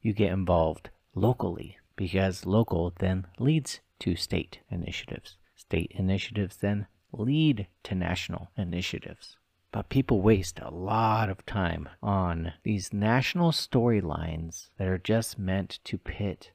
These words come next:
one person against another person and get your blood boiling. Because the more that you are upset, the easier it is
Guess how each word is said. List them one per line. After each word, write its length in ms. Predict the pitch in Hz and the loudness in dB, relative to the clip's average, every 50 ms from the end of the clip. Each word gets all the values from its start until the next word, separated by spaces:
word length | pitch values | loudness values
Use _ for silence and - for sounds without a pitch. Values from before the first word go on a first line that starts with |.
| _ | _
one 320 | 90 87 90 95 98 101 110 | -4 -2 0 0 0 -2 -4
person 560 | - - 113 104 - - 110 110 107 110 107 - | -4 -4 -4 -4 -4 -2 -2 -2 -2 -4 -4 -6
against 640 | - 101 - - 90 85 87 80 - - - - - _ _ _ | -8 -8 -6 -4 -4 -4 -4 -4 -6 -10 -14 -18 -20 _ _ _
another 420 | - - 98 90 87 87 - 85 85 | -6 -4 -2 -2 -2 -2 -2 -2 -4
person 640 | - - - 104 98 92 - - 92 85 82 80 - _ _ | -4 -4 -2 -2 -2 -2 -2 -4 -4 -6 -6 -8 -12 _ _
and 180 | - 107 98 92 | -4 -2 -2 0
get 160 | - 107 - | 0 0 0
your 100 | - 110 | 0 -2
blood 320 | - 110 107 113 117 113 110 | -2 0 0 0 0 0 -2
boiling. 520 | 110 101 107 101 92 92 90 87 87 - - - _ _ _ _ _ _ _ | -2 0 0 0 0 0 -2 -4 -6 -8 -12 -18 _ _ _ _ _ _ _
Because 400 | - 117 - 143 143 135 127 - | -10 -4 0 0 2 2 0 -2
the 140 | - - 117 | -2 0 2
more 460 | 113 117 127 135 139 143 143 139 - - | 4 6 6 6 6 6 4 2 0 0
that 180 | 107 101 - | 0 0 2
you 220 | - 107 104 101 92 | 0 0 0 0 0
are 180 | 90 87 80 | 0 0 -2
upset, 540 | 73 - - - - - 226 240 240 - - - - - _ - | -2 -2 -4 0 6 8 8 8 8 4 -2 -14 -18 -18 _ -10
the 200 | - - - 123 | -8 -4 0 2
easier 380 | 143 135 131 143 143 139 135 | 2 4 4 6 6 6 6
it 260 | 143 - 113 113 - - - | 4 2 0 -2 -4 -4 -6
is 460 | - 110 101 98 98 98 - - - | -4 -2 -2 -2 -2 -4 -6 -10 -14